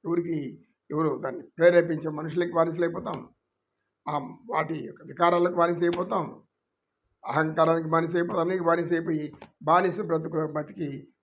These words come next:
చివరికి ఏ, ఎక్కడో ఏదో భయంకరమైనటువంటి కర్మలతో అనుభవిస్తూ బతుకుతాం అని యోగశాస్త్రం చెప్తుంది.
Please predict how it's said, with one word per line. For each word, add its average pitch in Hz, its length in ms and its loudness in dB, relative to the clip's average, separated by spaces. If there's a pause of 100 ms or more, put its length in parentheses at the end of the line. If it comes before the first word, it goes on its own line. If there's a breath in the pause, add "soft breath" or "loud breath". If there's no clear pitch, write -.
(120)
చివరికి 175 680 -2 (260)
ఏ, 156 200 2
ఎక్కడో 165 360 2
ఏదో 156 260 2
భయంకరమైనటువంటి 147 1000 -4
కర్మలతో 160 540 -6 (200)
అనుభవిస్తూ 156 480 -6
బతుకుతాం - 400 -10 (1000)
అని 175 200 0 (160)
యోగశాస్త్రం 151 580 -4
చెప్తుంది. - 460 -18